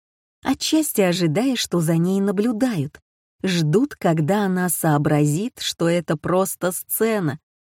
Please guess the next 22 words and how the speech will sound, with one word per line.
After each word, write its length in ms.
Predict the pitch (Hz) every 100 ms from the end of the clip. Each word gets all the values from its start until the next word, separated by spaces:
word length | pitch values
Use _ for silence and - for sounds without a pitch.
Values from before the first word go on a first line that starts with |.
| _
очередная 720 | - 285 262 214 170 220 262
ловкость 680 | 165 170 208 - 190 185 -
рук 340 | 208 277 294 165
в 80 |
этом 340 | 151 147 151 147
царстве 680 | - 185 160 - 156 160 156
иллюзий 640 | 156 196 247 202 202 -
и 100 | 196 -
трюков. 640 | 196 196 147 - 151 - _ _ _ _ _ _
Но 240 | 175 226
никого 480 | 302 294 254 170 202
не 240 | 220 170 160
было, 240 | 156 156 - _ _ _ _ -
и 120 | 254
Джульетта 600 | 208 226 220 277 311 247
толкнула 640 | - 170 170 196 185 156
дверь 340 | 151 156 233 269 _ _ _
ровно 440 | 185 196 175 170
настолько, 720 | 165 170 165 - 269 269 - 208
чтобы 420 | - 196 175 185
протиснуться 1000 | - 185 - - 269 - 226 233 - 226
внутрь, 500 | 196 180 143 -